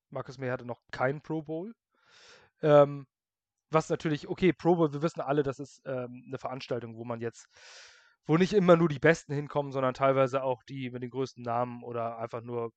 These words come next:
weil sie schon öfter da waren und mehr im Fokus stehen. Ähm, aber nichtsdestotrotz ist, sind Pro Bowls nun mal Verhandlungsstrategie.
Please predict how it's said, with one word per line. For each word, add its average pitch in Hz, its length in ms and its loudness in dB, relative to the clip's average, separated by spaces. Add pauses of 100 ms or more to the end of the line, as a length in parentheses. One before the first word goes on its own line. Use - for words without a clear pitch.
weil 117 120 -8
sie 117 80 -12
schon 123 140 -16
öfter 117 200 -12
da 113 220 -6
waren 113 240 -8 (380)
und 123 140 -18
mehr 131 120 -4
im 117 60 -8
Fokus 127 320 -12
stehen. 110 260 -18 (760)
Ähm, 131 420 0 (420)
aber 156 220 2
nichtsdestotrotz 165 840 -6
ist, 156 280 -12 (320)
sind 151 240 -8
Pro 165 240 -6
Bowls 151 400 -8
nun 139 140 -16
mal 147 160 -10 (160)
Verhandlungsstrategie. 113 920 -18